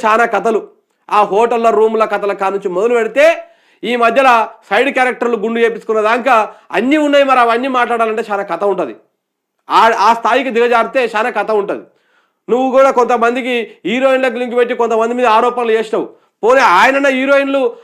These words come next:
ఆ వ్యవహారం ఉండొచ్చు, నువ్వు కనీసం సైడ్ క్యారెక్టర్లు, తీసేయబడ్డటువంటి సైడ్ క్యారెక్టర్లు కూడా వదిలిపెట్టలేదనేటువంటి ఆరోపణలు కూడా మరి ఉన్నాయి కదా. ఆ, ఆ విధమైనటువంటి వీడియోలు కూడా ట్రోల్స్ అయితా ఉన్నాయి. మరి వాటి గురించి మాట్లాడితే ఏ విధంగా ఉంటది?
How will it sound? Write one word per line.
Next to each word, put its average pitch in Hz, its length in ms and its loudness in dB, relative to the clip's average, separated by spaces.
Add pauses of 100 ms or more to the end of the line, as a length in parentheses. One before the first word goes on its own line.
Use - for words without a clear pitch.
ఆ 214 100 2
వ్యవహారం 262 420 4
ఉండొచ్చు, 254 280 -2
నువ్వు 247 160 -6
కనీసం 240 320 0
సైడ్ 233 280 0
క్యారెక్టర్లు, 269 640 -2 (240)
తీసేయబడ్డటువంటి 277 720 2
సైడ్ 247 200 0
క్యారెక్టర్లు 262 360 -4
కూడా 262 140 2
వదిలిపెట్టలేదనేటువంటి 240 880 0 (260)
ఆరోపణలు 302 480 2
కూడా 285 160 0
మరి 262 180 2
ఉన్నాయి 247 280 2
కదా. 220 360 2 (280)
ఆ, - 80 4 (200)
ఆ 220 60 4
విధమైనటువంటి 269 680 0 (340)
వీడియోలు 277 360 0
కూడా 277 160 0
ట్రోల్స్ 269 380 0
అయితా 262 240 2
ఉన్నాయి. 190 260 0 (280)
మరి 202 140 0
వాటి 220 260 2
గురించి 254 300 -4
మాట్లాడితే 247 520 0
ఏ 220 100 4
విధంగా 247 300 -2
ఉంటది? 233 380 -2